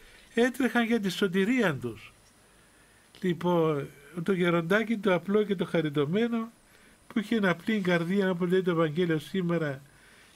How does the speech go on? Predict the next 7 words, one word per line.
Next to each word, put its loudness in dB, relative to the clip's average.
και 0
ο 4
οφθαλμός 0
του -12
σώματος -2
ήταν -2
απλούς, -2